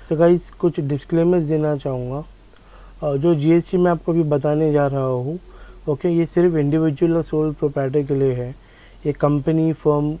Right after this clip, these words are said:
के हिसाब से मैं नहीं बता रहा हूँ आपको, ओके। उसके लिए आप किसी, अगर आपको आता है तो अच्छी बात है, वरना आप किसी expert के पास जाएंगे, सीए के पास जाएंगे तो अच्छा रहेगा,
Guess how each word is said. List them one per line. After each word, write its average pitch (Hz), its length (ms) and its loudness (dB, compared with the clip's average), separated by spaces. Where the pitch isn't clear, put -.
के 151 160 0
हिसाब 143 300 -2
से - 180 -8
मैं 147 140 0
नहीं 143 240 -2
बता 139 260 -2
रहा 131 120 -4
हूँ 127 120 -4
आपको, 165 340 -10
ओके। 139 420 -10
उसके 151 240 -4
लिए 151 100 2
आप 147 180 0
किसी, 151 420 -2
अगर 131 280 -2
आपको 143 240 -4
आता 127 260 -2
है 147 120 0
तो 147 60 0
अच्छी 139 300 -4
बात 147 220 -2
है, 165 140 -6
वरना 135 220 -2
आप 139 120 -4
किसी 151 220 -4
expert 147 440 -2
के 151 120 -2
पास 147 200 0
जाएंगे, 147 380 -2
सीए 143 300 -4
के 147 140 -4
पास 143 240 0
जाएंगे 143 320 -2
तो 139 120 -2
अच्छा 139 280 -4
रहेगा, 139 340 -4